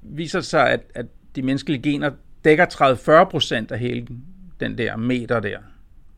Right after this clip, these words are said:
Øh, så, så, så generne fylder faktisk ret meget, men der er bare de der reklameblokke, de der introns inde, øh, i dem. Men det er rigtigt nok, at det måske kun er to-tre procent, der så ender med at kode for proteiner,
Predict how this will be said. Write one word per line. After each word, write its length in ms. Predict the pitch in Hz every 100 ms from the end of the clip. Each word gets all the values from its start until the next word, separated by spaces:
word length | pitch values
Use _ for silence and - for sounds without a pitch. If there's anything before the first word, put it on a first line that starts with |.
| -
Øh, 520 | 139 113 113 107 110
så, 260 | - 135 110
så, 180 | - 110
så 180 | - 135
generne 440 | 175 185 180 160 151 - - -
fylder 420 | - 180 175 214
faktisk 580 | 208 143 113 139 120 127
ret 200 | 131 139
meget, 340 | 123 120 135
men 120 | 139
der 100 | 127
er 140 | 156 160
bare 220 | 160 160
de 100 | 180
der 140 | 175 139
reklameblokke, 760 | 131 143 143 165 143 127 117
de 120 | 135
der 100 | 143
introns 760 | 147 135 147 - 127 117 - - - - - - - - -
inde, 440 | - 135 151 151 147 - - - - - -
øh, 220 | 131 117
i 140 | - 147
dem. 100 | 156
Men 140 | 127
det 80 | 139
er 60 |
rigtigt 260 | 151 208 220
nok, 300 | 147 139 143 -
at 220 | 127 120
det 80 | 131
måske 220 | 123 -
kun 120 | 175
er 60 | 175
to-tre 360 | 170 - 175 151
procent, 600 | 165 - 151 131 - 143
der 100 | 135
så 320 | 151 143 127 - 147
ender 200 | 165 170
med 120 | 143
at 160 | 123
kode 320 | - 147 175 180
for 100 | 151
proteiner, 640 | - 139 139 147 139